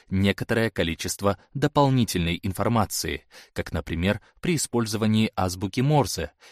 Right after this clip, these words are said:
или подобно тому, как пауки-волки или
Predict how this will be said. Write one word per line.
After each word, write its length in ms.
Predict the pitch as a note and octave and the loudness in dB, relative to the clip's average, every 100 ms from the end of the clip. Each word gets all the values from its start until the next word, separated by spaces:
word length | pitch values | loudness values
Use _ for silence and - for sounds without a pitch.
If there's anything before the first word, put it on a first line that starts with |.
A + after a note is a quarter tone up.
| _ - | _ -2
или 200 | D#3+ D#3+ | 0 2
подобно 480 | A2+ G#2 F#2+ F2+ | 2 2 0 0
тому, 360 | - E2+ G#2+ B2+ - - | 0 0 0 -2 -6 -6
как 200 | F2+ - | -6 -4
пауки-волки 1040 | E2+ E2 D#2 F#2 E2 F2+ F#2+ F#2 - D#2+ - _ | -4 -4 -2 -2 0 2 0 0 -4 -4 -6 _
или 360 | A2 G#2 G2 | -2 2 2